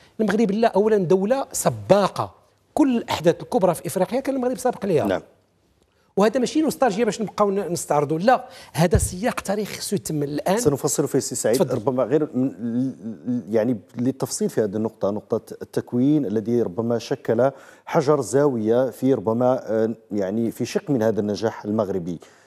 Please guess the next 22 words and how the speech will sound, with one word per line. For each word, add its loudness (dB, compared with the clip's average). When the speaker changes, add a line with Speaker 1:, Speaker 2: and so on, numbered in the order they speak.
Speaker 2:
أكاديمية 0
محمد -2
السادس -2
بعد 2
سنوات 2
كبيرة 0
نأتي -4
اليوم 0
إلى 0
محصلة -2
أنها 0
أعطتنا 0
أربعة 2
من -2
اللاعبين 0
المميزين -4
اللي -2
هما -2
ركائز -2
في -14
المنتخب -6
الوطني. -6